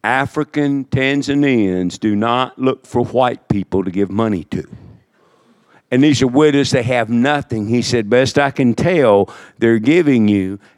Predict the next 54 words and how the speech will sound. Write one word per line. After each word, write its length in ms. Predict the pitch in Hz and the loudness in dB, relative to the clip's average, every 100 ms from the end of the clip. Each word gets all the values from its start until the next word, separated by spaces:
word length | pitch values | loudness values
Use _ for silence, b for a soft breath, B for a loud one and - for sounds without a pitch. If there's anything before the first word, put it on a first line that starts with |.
| _ | _
every 640 | 123 131 120 120 139 135 127 | 2 2 0 -2 -2 -2 -4
single 800 | - 131 131 127 120 127 127 123 | -4 -2 0 0 2 2 2 0
thing 580 | - 120 117 117 117 | 0 2 4 2 2
they 240 | 110 110 107 | 2 0 -2
have. 560 | 104 95 73 78 80 b b b | -2 -4 -6 -8 -14 b b b
And 200 | 98 104 | -6 -4
I 120 | 107 | -4
have 400 | 95 98 92 85 | -2 0 0 0
no 920 | 87 101 110 127 131 135 131 131 127 123 b b _ | 0 2 2 4 4 4 4 4 2 -2 b b _
explanation 1200 | 120 123 - - 117 113 107 - - 87 92 92 - | -4 -4 -6 -4 -2 0 -2 -4 -6 -6 -8 -12 -20
for 200 | _ 101 | _ -4
what's 320 | 98 95 90 - | 0 0 0 -2
happening. 720 | 87 85 - - - - - _ _ _ _ _ _ - | -4 -4 -10 -14 -18 -20 -20 _ _ _ _ _ _ -4
I 160 | 98 | -2
have 100 | 85 | 0
never 400 | 90 104 107 104 | 0 0 0 -2
seen 340 | - 117 92 82 | -4 -4 -4 -6
this 300 | 80 - 78 | -8 -12 -14
in 100 | 71 | -14
my 180 | 76 | -14
life." 440 | 76 92 85 - - b b b | -14 -14 -16 -20 -20 b b b
And 140 | 98 - | -10 -4
so, 120 | 120 | 0
you 140 | 117 | 2
know, 100 | 113 | 2
I 120 | 107 | 0
just 180 | 131 - | -2 -2
took 160 | 127 120 | -2 -2
it 60 | |
and 100 | 90 | -2
went 120 | 113 - | -6 -6
and 100 | - | -4
put 160 | 117 | -4
it 80 | 117 | -4
in 100 | 107 | -6
a 60 | 107 | -4
little 200 | 113 98 | -2 0
offering 460 | 120 123 113 92 | 0 0 -6 -8
box. 420 | 92 92 - - | -8 -10 -12 -14
You 80 | 95 | -10
know, 120 | 90 | -6
I 100 | 92 | -4
didn't 160 | 117 117 | -2 -4
know 80 | 80 | -6
what 240 | 85 82 | -12 -12
to 60 | 92 | -10
do 220 | 78 90 | -6 -4
with 180 | 85 90 | -2 -4
it. 80 | 95 | -6
I 60 | |
saved 320 | 90 110 107 104 | -8 -6 -6 -6
me 100 | 98 | -6
a 60 | |
souvenir. 680 | - 117 107 101 110 98 | -6 -6 -6 -4 -2 -4